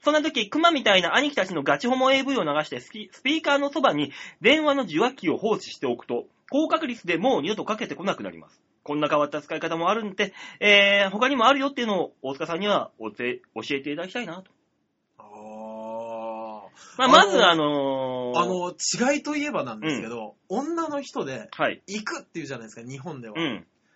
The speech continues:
Speaker 2: 行く行く行く行くでしょ？に、向こうって、
Speaker 1: うん。
Speaker 2: カムオン、カムオンですよね。
Speaker 1: あ、そうだよ、カムオン。
Speaker 2: 来る、来るなんですよね。
Speaker 1: だか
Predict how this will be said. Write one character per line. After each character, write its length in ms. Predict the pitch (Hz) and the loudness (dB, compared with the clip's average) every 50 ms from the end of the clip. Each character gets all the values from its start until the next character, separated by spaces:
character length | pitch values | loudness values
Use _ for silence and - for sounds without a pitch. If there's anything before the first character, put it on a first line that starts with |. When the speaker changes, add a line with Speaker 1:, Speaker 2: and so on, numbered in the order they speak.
| _ _ - | _ _ -12
Speaker 2:
行 160 | 196 220 214 | -10 -10 -8
く 80 | 262 247 | -6 -6
行 80 | 226 196 | -6 -6
く 80 | 226 | -8
行 80 | 220 185 | -8 -6
く 80 | 214 | -6
行 100 | 214 196 | -8 -6
く 140 | - 202 180 | -6 -6 -6
で 80 | 143 120 | -6 -8
し 80 | 110 120 | -8 -10
ょ？ 220 | 117 123 147 - _ _ _ _ _ - _ _ _ _ _ _ _ - | -10 -10 -12 -12 _ _ _ _ _ -20 _ _ _ _ _ _ _ -14
に、 120 | 143 165 175 | -10 -8 -6
向 240 | 180 175 185 185 | -4 -2 -2 -2
こ 160 | 190 277 320 311 | -2 -2 -2 -2
う 40 | |
っ 40 | 311 | -2
て、 300 | - - 165 131 113 - - | -4 -4 -6 -4 -6 -6 -10
Speaker 1:
う 40 | |
ん。 160 | 123 104 - - | -12 -14 -10 -6
Speaker 2:
カ 180 | - - 285 349 | -4 -2 0 0
ム 120 | 349 349 | 2 2
オ 180 | 269 190 165 151 | 0 0 -2 -2
ン、 100 | 139 131 | -6 -4
カ 180 | - - 320 349 | 0 2 4 4
ム 160 | 311 285 196 | 4 2 0
オ 60 | 143 | -2
ン 80 | 123 113 | -4 -8
で 80 | 110 | -12
す 140 | - - 117 | -14 -14 -6
よ 60 | 107 | 0
ね。 60 | - | 2
Speaker 1:
あ、 80 | 175 175 | 2 2
そ 100 | - 180 | 2 0
う 20 | |
だ 60 | 143 127 | -2 0
よ、 60 | - | 2
カ 120 | 202 190 | 2 2
ム 80 | 147 113 | 2 0
オ 60 | 98 | -4
ン。 40 | - | 2
Speaker 2:
来 400 | - 339 392 415 381 269 226 196 | 6 8 8 10 8 6 4 2
る、 60 | 190 | 2
来 180 | - - 349 370 | 4 8 8 8
る 140 | 339 294 233 | 8 8 4
な 140 | 202 165 143 | 2 0 -2
ん 40 | |
で 80 | 135 127 | -4 -8
す 120 | 127 139 | -12 -12
よ 60 | 123 120 | -12 -12
ね。 80 | 127 | -12
Speaker 1:
だ 60 | 123 | -14
か 120 | 110 101 | -16 -18